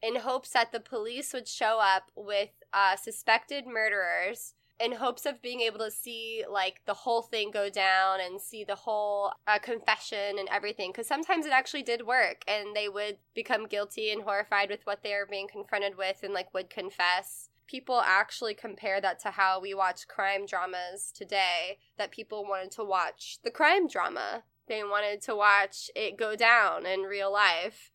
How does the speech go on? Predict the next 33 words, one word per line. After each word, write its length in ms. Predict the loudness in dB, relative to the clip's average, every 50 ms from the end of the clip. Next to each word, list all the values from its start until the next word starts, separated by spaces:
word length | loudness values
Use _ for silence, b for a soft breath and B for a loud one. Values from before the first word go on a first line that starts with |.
| _ 2
And 300 | 4 4 4 4 2 2
a 140 | 2 4
lot 180 | 6 6 6 6
of 140 | 4 2 2 4
articles 540 | 4 4 2 2 -2 -2 -2 0 -2 -2
and 240 | -4 -6 -6 -8 -4
books 380 | -2 0 2 0 0 -2 -6 -12
and 100 | -12 -6
stuff 220 | -2 -2 -2 0
are 100 | -2 -2
written 300 | -2 0 -2 0 0 -2
of 80 | -2 -4
the 80 | -6
times 520 | -8 -4 -2 0 0 2 0 0 -2 -4 -4
about 420 | -2 -2 0 2 2 2 2 0
how 500 | 2 4 6 6 6 6 4 2 0 -4 _ _ _
the 100 | -6 -2
Paris 360 | 2 2 4 4 2 0 -2
morgue 460 | -4 -2 0 2 2 2 0 -2 -6 b b b b b b
is 120 | -4 -2
a 80 | -2 -2
sight 360 | 2 4 4 4 4 0 -6
to 100 | -14 -14
see, 560 | -12 -10 -10 -10 -8 -8 -8 -6 -6 -8 -8 b b b b b b _
but 160 | -4 -4 2
not 240 | 6 8 8 8 8
because 240 | 6 -4 -10 -10 -10
of 80 | -8 -8
the 80 | -2
dead 240 | 0 0 0 0 2
bodies, 420 | 2 2 4 2 0 -4 -8 -8
but 160 | -8 -8 -8 -8
because 560 | -10 -10 -6 -2 -2 -2 -2 -2 -6 -8